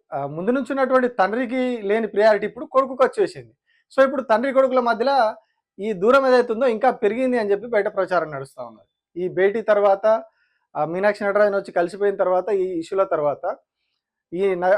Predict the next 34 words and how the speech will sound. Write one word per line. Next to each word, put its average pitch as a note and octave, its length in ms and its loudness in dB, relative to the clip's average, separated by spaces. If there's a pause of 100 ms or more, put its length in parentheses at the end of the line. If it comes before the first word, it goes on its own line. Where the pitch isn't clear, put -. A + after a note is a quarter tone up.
అనిల్ A3 200 -2
కుమార్ A#3 220 0
యాదవ్ A3 220 4
ఏమో A3+ 100 -2
వాళ్ళతో G3+ 300 4
రాసుకు F#3 320 0
పూసుకొని G3+ 380 -6
తిరగడం, F#3+ 340 0
అంజన్ F#3+ 280 -6
కుమార్ G3+ 240 0
యాదవ్ G3 340 2
ఏమో G3 120 -4
నాకు F#3 140 -4
టికెట్ F3+ 260 -8
రాలేదని F3+ 340 0
ఆగ్రహంతో F3+ 440 -4
ఉండడం, E3+ 400 -6 (640)
ఈ A3 420 -4
పరిణామాల B3 480 2
వల్ల G3 220 4
వాళ్ళ G3+ 320 4
ఫ్యామిలీలో G#3+ 600 2
ఇక G3 120 -6
కొంచెం G3+ 440 -8
గందరగోళ G3+ 320 -2
పరిస్థితి E3+ 340 -6
ఏర్పడ్డదని D3+ 440 -8
చెప్తా B2 240 -18
ఉన్నారు. A2 220 -20 (1000)
So, C4 60 2
ఇట్లా C4+ 160 2
ఒక B3 140 4
ఎలక్షన్ A#3 580 2
కోసం F3+ 360 -2